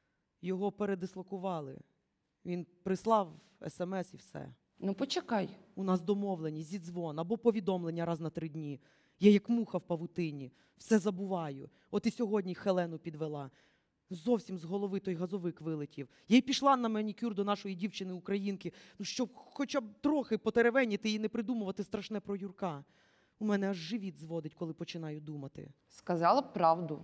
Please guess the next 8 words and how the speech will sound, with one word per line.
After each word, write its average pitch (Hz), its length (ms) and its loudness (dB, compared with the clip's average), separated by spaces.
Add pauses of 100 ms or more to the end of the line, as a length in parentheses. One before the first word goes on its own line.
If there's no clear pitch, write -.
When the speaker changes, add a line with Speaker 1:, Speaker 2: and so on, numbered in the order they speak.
(140)
Speaker 1:
Щоб 175 200 -8
вона 196 220 0
мене 196 200 -2
жаліла? 196 560 -4 (220)
Це 165 320 -4
допоможе 185 540 -4
знайти 180 300 -4
Юрка? 202 400 -8